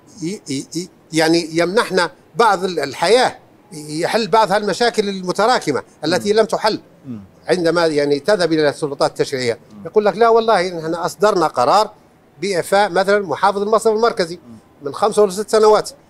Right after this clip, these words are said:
Speaker 1: أصدرنا قرار ولكن لم ينفذ." باي شنو الحل؟ ما هو الحل؟
Speaker 2: مم.
Speaker 1: إذا أنت أصدرت قرار بإعفاء محافظ المصرف المركزي ولم ينفذ، ما هو الحل؟ ماذا بعد؟
Speaker 2: طيب، إذا ما حسنت النوايا تجاه مجلس النواب والأعلى للدولة وكافة
Speaker 1: <coughs>
Speaker 2: الأجسام السياسية التي تتصدر،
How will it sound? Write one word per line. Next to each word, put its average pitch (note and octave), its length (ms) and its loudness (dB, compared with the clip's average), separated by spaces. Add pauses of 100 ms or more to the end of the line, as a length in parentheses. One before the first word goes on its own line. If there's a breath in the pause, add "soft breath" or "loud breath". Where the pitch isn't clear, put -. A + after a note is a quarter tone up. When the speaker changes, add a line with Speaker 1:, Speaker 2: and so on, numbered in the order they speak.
(180)
Speaker 1:
أصدرنا F#3 300 0
قرار F#3+ 280 2
ولكن C#3+ 300 0
لم G#3+ 180 4
ينفذ." G#3 380 4 (360 soft breath)
باي F#3 160 2
شنو A3 260 2
الحل؟ E3+ 420 0
ما D#3+ 100 -2
هو F#3+ 240 -4
الحل؟ F#3 420 0
Speaker 2:
مم. A#2+ 200 -10 (680)
Speaker 1:
إذا C3+ 160 -2
أنت A3 320 0
أصدرت E3 500 -2
قرار C#3 300 2 (520)
بإعفاء C#3+ 440 0
محافظ C3+ 260 0
المصرف C3+ 280 0
المركزي A#2+ 460 -6 (340 soft breath)
ولم G3 340 4
ينفذ، E3+ 400 -2
ما G#3+ 100 4
هو G3+ 180 4
الحل؟ G3+ 360 0 (140)
ماذا F3+ 220 2
بعد؟ D#3 400 0 (120)
Speaker 2:
طيب، D3 220 2
إذا G3+ 340 2
ما G#3+ 100 2
حسنت F#3+ 420 0
النوايا C3+ 400 2
تجاه A#2+ 380 0
مجلس A#2 300 -12
النواب A#2+ 260 -4
والأعلى B2 260 0
للدولة D3 320 0
وكافة G3 440 2
Speaker 1:
<coughs> - 20 0
Speaker 2:
الأجسام F3 340 2
السياسية D3+ 420 -2
التي C3+ 200 -2
تتصدر، B2 580 -4